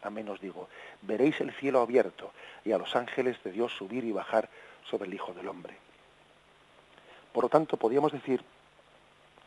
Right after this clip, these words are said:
que esta expresión de amén significa, subraya la fiabilidad de su enseñanza,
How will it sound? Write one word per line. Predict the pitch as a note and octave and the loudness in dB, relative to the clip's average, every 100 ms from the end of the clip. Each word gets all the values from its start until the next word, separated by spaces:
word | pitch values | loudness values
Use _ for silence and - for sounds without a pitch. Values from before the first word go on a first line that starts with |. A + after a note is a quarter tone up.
| - | -4
que | - C3+ A2 | 6 6 6
esta | - C3+ | 2 0
expresión | - - - A#2+ | 2 0 2 0
de | A#2 | 2
amén | G2+ C#3 A#2+ C3+ - - - - - - - - | 4 4 2 -2 -8 -20 -20 -20 -20 -20 -20 -8
significa, | - A#2 G#2 - D3+ D3 F#3 - - _ _ _ _ _ - - | -2 -2 0 0 4 4 2 -6 -20 _ _ _ _ _ -14 -2
subraya | B2 A2 C3+ D3+ D3+ | 0 4 4 6 6
la | B2+ | 6
fiabilidad | A2+ - C3 A#2+ A2 G#2 C#3+ D3 | 4 4 4 4 -2 2 4 4
de | A2+ | 2
su | G#2+ | 0
enseñanza, | G2 - F#2 F#2+ E2 - - | -2 -4 -8 -8 -10 -14 -16